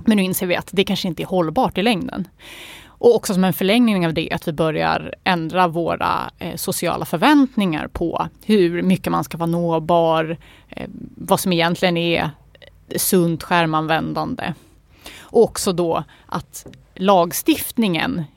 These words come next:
gör sitt bästa för <laughs> att, eh, komma ikapp och reglera.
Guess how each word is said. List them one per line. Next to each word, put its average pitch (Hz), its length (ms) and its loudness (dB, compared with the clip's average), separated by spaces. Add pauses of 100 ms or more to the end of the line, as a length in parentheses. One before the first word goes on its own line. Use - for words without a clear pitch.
(100)
gör 202 180 4
sitt 170 200 -6
bästa - 440 0
för 185 260 2
<laughs> 202 240 -2
att, - 220 -12
eh, 170 440 2
komma 180 280 4
ikapp 170 380 -4
och 170 100 0
reglera. 160 540 -4